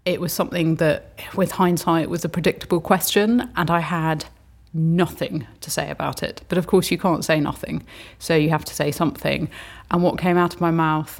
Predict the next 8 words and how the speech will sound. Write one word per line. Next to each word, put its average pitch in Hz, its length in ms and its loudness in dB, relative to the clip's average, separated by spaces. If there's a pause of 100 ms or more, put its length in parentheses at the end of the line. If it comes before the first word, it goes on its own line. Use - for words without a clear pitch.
was 175 540 -4 (200)
the 185 100 0
most 180 720 2
banal 165 880 4 (640)
and 175 260 -4
internally 165 1000 0
incoherent 160 920 2
answer 160 600 2